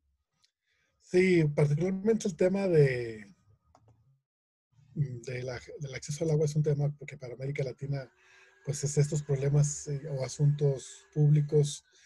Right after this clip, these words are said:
que son, eh, prioritarios para, para América Latina, para nuestros países, porque ese acceso, pues, ha,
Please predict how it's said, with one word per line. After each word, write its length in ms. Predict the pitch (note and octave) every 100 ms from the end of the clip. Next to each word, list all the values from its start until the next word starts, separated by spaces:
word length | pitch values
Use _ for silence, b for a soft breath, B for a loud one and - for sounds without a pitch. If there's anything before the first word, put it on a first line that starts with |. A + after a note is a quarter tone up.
| b _
que 120 | -
son, 880 | D3 D#3 D3 D3 D3 C#3+ B2+ A#2 A#2 - -
eh, 720 | B2+ B2 A#2+ A#2 A#2 A#2+ C#3+ _ _
prioritarios 800 | - D3 C#3 C3+ D3+ D#3 D3 B2+ -
para, 320 | - A2+ A2+ A2+ A2 _ _ _ _ _ _ _ _ _ _
para 1300 | D3 B2+ A#2+ A#2+ A#2+ A#2 A#2 A#2 A2+ A#2 - - -
América 320 | B2+ C#3+ D3
Latina, 360 | C3 A#2+ C#3 C3
para 180 | C3 A#2+
nuestros 280 | A#2+ - C#3
países, 580 | C3+ C3+ C#3+ C#3+ - -
porque 800 | B2 - _ C3 B2 B2+ B2 -
ese 260 | C#3+ - D3
acceso, 460 | D3 - C#3 D3+
pues, 220 | D3 -
ha, 260 | B2+ B2+ A#2+